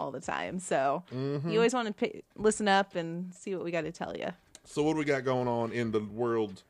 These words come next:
Speaker 2: this week?
Speaker 1: Well, some awesome news, um, from the president's office. Um, well, it looks like our president, um, President Biden,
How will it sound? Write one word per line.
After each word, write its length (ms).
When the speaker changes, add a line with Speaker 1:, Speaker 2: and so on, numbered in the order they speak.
Speaker 2:
this 320
week? 360
Speaker 1:
Well, 160
some 340
awesome 640
news, 1000
um, 400
from 480
the 180
president's 640
office. 680
Um, 420
well, 180
it 60
looks 180
like 140
our 100
president, 640
um, 340
President 320
Biden, 380